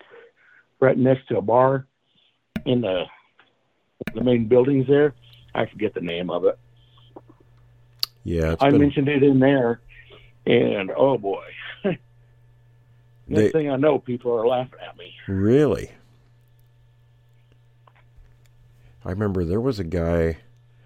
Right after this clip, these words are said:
Speaker 2: he had, um, oh, he had a shop with,
Speaker 1: <coughs>
Speaker 2: uh,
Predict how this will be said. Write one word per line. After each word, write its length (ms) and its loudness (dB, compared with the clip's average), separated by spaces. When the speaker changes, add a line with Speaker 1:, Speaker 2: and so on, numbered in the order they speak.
Speaker 2:
he 220 -14
had, 600 -8
um, 500 -2
oh, 80 -8
he 80 -4
had 100 -4
a 60 -10
shop 480 -8
with, 360 0
Speaker 1:
<coughs> 60 -8
Speaker 2:
uh, 320 -10